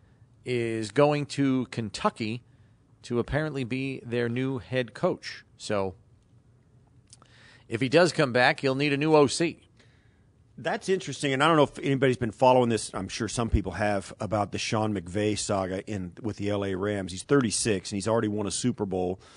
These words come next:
Speaker 2: and he's got a stack of cash, and he, there's wide speculation he's calling it quits.
Speaker 1: Yeah. Uh, he
Speaker 2: He's
Speaker 1: was
Speaker 2: gonna,
Speaker 1: hedging last year, remember?
Speaker 2: He's gonna step away.
Speaker 1: He was hedging last year.
Speaker 2: And, and I,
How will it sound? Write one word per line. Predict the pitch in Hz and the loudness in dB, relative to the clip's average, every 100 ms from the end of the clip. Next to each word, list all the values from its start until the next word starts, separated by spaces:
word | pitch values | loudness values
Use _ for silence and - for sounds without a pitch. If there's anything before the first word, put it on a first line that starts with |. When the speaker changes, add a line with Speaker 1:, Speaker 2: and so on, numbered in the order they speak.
| - - - _ - | -20 -20 -20 _ -8
Speaker 2:
and | 104 | -6
he's | 95 | -2
got | 117 101 | 0 0
a | |
stack | - 117 117 120 | 0 2 2 2
of | 110 | -4
cash, | 123 98 98 - - _ _ _ _ _ _ _ _ _ - | -2 0 0 -6 -14 _ _ _ _ _ _ _ _ _ -6
and | 107 107 104 - | -2 -2 -4 -10
he, | 92 - - 123 | -18 -18 -20 -10
there's | 120 117 - _ _ _ _ _ _ - - _ - - _ _ _ _ - | -6 -6 -10 _ _ _ _ _ _ -20 -20 _ -20 -20 _ _ _ _ -4
wide | 104 151 156 | 2 4 2
speculation | - 123 117 101 147 170 110 | 0 -2 -2 0 0 0 -4
he's | 92 151 | -4 -4
calling | - 120 101 | 0 0 0
it | - | -2
quits. | 123 139 - - - _ - | 2 2 0 -12 -14 _ -12
Speaker 1:
Yeah. | 104 98 90 _ - | -4 -4 -4 _ -4
Uh, | 117 | 0
he | 139 | 4
Speaker 2:
He's | 330 | 4
Speaker 1:
was | 139 | 8
Speaker 2:
gonna, | 156 | 8
Speaker 1:
hedging | 180 208 | 8 6
last | 190 262 302 - | 6 6 6 2
year, | 127 98 | 0 2
remember? | 123 | 4
Speaker 2:
He's | 175 | 4
gonna | 160 | 4
step | 123 - 127 | 4 4 4
away. | 107 107 131 - - _ _ _ - | 4 4 4 0 -8 _ _ _ -6
Speaker 1:
He | 247 | -2
was | 240 | 2
hedging | 180 180 180 | 4 4 2
last | 196 262 - | 2 0 -4
year. | - - _ _ _ 123 | -12 -14 _ _ _ 2
Speaker 2:
And, | 127 127 - | 2 0 -4
and | |
I, | 131 | -6